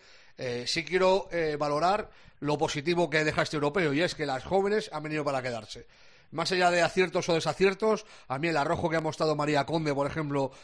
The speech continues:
me parece muy reseñable, y esa es una chica que va a ser, eh,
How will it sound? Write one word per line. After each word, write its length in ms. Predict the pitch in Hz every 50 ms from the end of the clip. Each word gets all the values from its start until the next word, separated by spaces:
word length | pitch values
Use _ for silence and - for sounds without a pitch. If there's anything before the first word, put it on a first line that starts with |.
| - - -
me 180 | - 147 143
parece 240 | 135 147 156 147 170
muy 160 | 156 156 156
reseñable, 640 | 156 151 139 - 147 139 151 160 165 180 202 214 202 165
y 360 | 147 135 131 127 127 127 147
esa 180 | 147 - -
es 120 | - - -
una 120 | 165 160 147
chica 360 | - 170 160 143 147 135 - - - - - -
que 140 | - 135 135
va 80 | 151
a 20 | 151
ser, 380 | - - 160 156 143 143 143 -
eh, 520 | 147 147 139 135 131 131 131 131 131 127